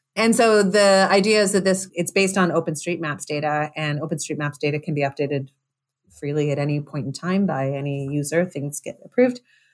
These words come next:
And so a couple of ways this can help people. I think it can, we've created measures of the cycling environment for all Canadian communities. And so people can experience that and use that. And it's all on interactive maps and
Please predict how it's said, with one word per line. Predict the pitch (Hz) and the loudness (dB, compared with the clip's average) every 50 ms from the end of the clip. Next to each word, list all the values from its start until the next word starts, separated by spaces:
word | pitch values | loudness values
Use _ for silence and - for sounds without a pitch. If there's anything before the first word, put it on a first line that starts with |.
| _ _ _ _ - | _ _ _ _ 0
And | 214 226 220 | 2 2 4
so | - 254 240 233 226 226 226 220 214 185 165 - - - - | 4 4 6 6 6 8 6 6 6 4 0 -2 -8 -10 -8
a | 220 | -2
couple | - 285 269 277 269 | 0 2 4 4 4
of | 254 240 | 4 4
ways | 226 220 214 214 | 4 4 4 4
this | 214 214 202 208 | 2 2 0 2
can | - 190 185 | 0 0 0
help | 208 247 240 240 247 | 2 0 0 0 0
people. | 269 240 247 240 226 220 | -2 -2 0 2 4 4
I | 196 | 4
think | 190 196 185 185 185 | 4 2 2 0 0
it | 175 170 | 0 -2
can, | - 208 185 175 170 170 165 165 160 - _ _ _ _ _ _ _ 185 | -2 -2 -2 0 0 0 -2 -2 -4 -8 _ _ _ _ _ _ _ 0
we've | 185 190 185 180 180 | 4 4 4 4 4
created | - - 185 180 180 175 170 | 2 0 2 4 2 2 2
measures | 165 156 160 - 190 180 | 2 0 2 2 0 0
of | 175 175 165 | 0 0 -2
the | 170 170 | -4 -2
cycling | - 170 165 165 180 170 165 | -2 -2 -2 -2 -2 -4 -4
environment | 156 151 147 151 151 165 170 180 180 175 | -2 -2 0 0 0 0 0 -2 -2 -4
for | - - 143 | -4 -4 -2
all | 143 151 151 | 0 -2 -2
Canadian | - - 170 151 151 156 156 151 151 151 151 151 143 - _ _ | -2 -4 -4 -4 -4 -4 -4 -4 -4 -4 -6 -8 -12 -16 _ _
communities. | - 175 175 185 202 208 214 226 233 240 247 - | -2 0 2 2 2 2 0 0 -2 -2 -4 -6
And | - 156 156 147 | -6 -6 -4 -4
so | - - 156 | -4 -4 -4
people | 151 - 175 160 - 156 151 147 | -4 -4 -6 -6 -4 -4 -4 -4
can | 147 - 143 147 147 143 139 _ _ _ _ _ _ - | -4 -6 -6 -6 -6 -6 -8 _ _ _ _ _ _ -8
experience | 165 170 - - 190 190 180 170 165 | -8 -6 -4 0 2 2 2 2 2
that | - 170 165 170 | 2 2 2 2
and | 170 165 165 | 2 2 2
use | 165 165 160 | 0 0 0
that. | - 170 170 170 | 0 0 0 2
And | 165 170 | 0 0
it's | 165 165 - | 0 0 0
all | 214 214 220 220 214 208 - | 2 2 4 2 2 0 0
on | 185 185 185 185 185 185 185 185 185 170 - _ - | 0 2 2 2 2 2 2 2 0 -2 -4 _ -2
interactive | 202 202 202 214 202 190 190 190 196 180 165 | 0 0 2 2 2 2 2 2 -2 -6 -6
maps | - 170 165 175 165 170 - - - - | -4 -4 -2 -2 -4 -4 -6 -8 -10 -8
and | - 156 147 147 147 147 147 147 - | -8 -8 -6 -6 -6 -6 -6 -8 -10